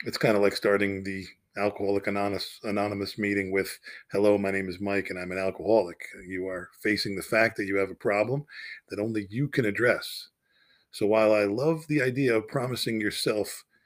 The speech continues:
uh, an improvement a la the New Year's resolution, I just think you need to take the New Year's out of it. So en-, enough about the New Year's resolution stuff. Uh, what I really wanted to talk about was the practice of going to the gym. Um,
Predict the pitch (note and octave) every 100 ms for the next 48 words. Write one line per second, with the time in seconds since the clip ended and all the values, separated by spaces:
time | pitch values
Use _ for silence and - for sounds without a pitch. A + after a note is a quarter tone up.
0 | _ _ _ _ - G2+ G2+ G#2 G2+ -
1 | F#3+ A2 G2+ A2 _ _ - A2 G#2+ G#2
2 | A2 A2+ G#2+ G2 G#2 F#2+ B2+ D3 A2 G2
3 | G2+ G2+ - _ A2+ G#2 - G2+ F#2+ -
4 | G#2+ F#2+ F#2 G#2 G2 F2+ E2 F2+ E2+ F2+
5 | - _ - - - - - - - -
6 | G#2+ - C#3 A#2+ A#2+ G#2 G#2+ G#2 G2+ F#2+
7 | F#2+ F#2+ G2 - F#2 G2+ F2+ - - -
8 | F2 F2+ G2+ G#2+ C3 C#3 A#2 G#2+ G#2 A#2
9 | G2+ G2+ G2 G2 G2 F#2+ F2+ - - -
10 | - _ _ G#2+ - C#3 D#3+ - C#3+ -
11 | G#2 G2+ A2 A#2 A2+ A#2+ G2+ F#2 G#2+ F#2
12 | D#2 D#2+ _ _ _ _ - F#2 F2+ F2